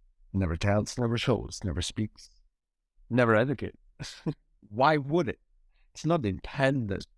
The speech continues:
to let your intelligence flow, just go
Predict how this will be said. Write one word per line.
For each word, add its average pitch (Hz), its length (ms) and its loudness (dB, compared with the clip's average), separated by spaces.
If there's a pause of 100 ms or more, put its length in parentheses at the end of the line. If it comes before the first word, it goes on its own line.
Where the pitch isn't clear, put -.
(140)
to 113 140 0
let 107 440 2
your 95 120 0
intelligence 95 800 -2 (1160)
flow, 110 720 2 (540)
just 90 460 -6 (560)
go 139 300 2